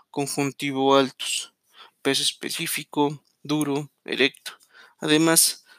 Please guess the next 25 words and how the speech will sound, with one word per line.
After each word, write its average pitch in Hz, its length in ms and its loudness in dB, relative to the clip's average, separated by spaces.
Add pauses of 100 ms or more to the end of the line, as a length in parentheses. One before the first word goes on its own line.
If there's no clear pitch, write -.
son 147 280 0
fuertes 151 800 2 (120)
y 170 260 4 (100)
resistentes. - 1300 2 (380)
En 139 140 -2
esta 139 240 2
clasificación 147 1040 0 (400)
entra 143 280 0
la 135 120 4
mayoría 131 360 4
de 139 60 6
los 135 160 0
delincuentes. - 960 0 (240)
Se - 220 -4
considera 147 760 4 (220)
el 139 240 -4
blastodermo, 143 1040 2
célula 139 360 2
de 127 100 4
la 123 100 0
cual 139 280 2
proviene 135 500 -2 (380)
todo 131 440 -2 (200)
humano. 123 520 0 (1000)
Entonces, 226 560 0